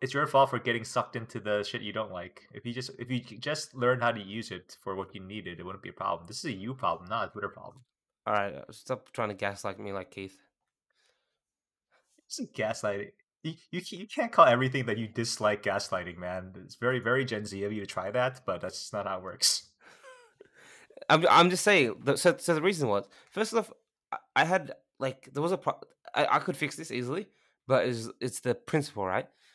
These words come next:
Speaker 2: Um, was Twitter just kept spamming me with push notifications, just spamming me with a random push notification about anything and everything. And it never
Speaker 1: Yeah,
Speaker 2: used to do
Speaker 1: just
Speaker 2: that.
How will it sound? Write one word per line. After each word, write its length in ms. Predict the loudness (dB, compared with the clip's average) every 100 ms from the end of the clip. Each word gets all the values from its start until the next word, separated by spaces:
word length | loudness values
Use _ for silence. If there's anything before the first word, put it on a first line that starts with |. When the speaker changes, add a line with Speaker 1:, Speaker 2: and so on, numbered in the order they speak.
| _ _
Speaker 2:
Um, 460 | 0 2 2 -2 -6 _ _ _ _ _ _ _ _
was 260 | 0 0 -2
Twitter 280 | 0 2 4
just 180 | 0
kept 240 | -4 -8 -8 _ -2
spamming 400 | 2 4 4 2
me 220 | -4 -8 -10
with 180 | -10 -10 -8
push 200 | -6 -2
notifications, 480 | -2 -4 -8 -8 -10
just 220 | -12 0
spamming 360 | 2 2 0
me 80 | -4
with 80 | -4
a 60 | -2
random 400 | 2 4 4 0
push 240 | -6 -6
notification 420 | -8 -6 -8 -8
about 140 | -8 -2
anything 300 | -2 -2 -4
and 100 | -4
everything. 280 | -6 -12 _ _ _ _ _ _ _
And 100 | 2
it 80 | 4
never 180 | 6 6
Speaker 1:
Yeah, 40 |
Speaker 2:
used 120 | 4 0
to 60 |
do 60 | 0
Speaker 1:
just 120 | 4
Speaker 2:
that. 240 | 4 4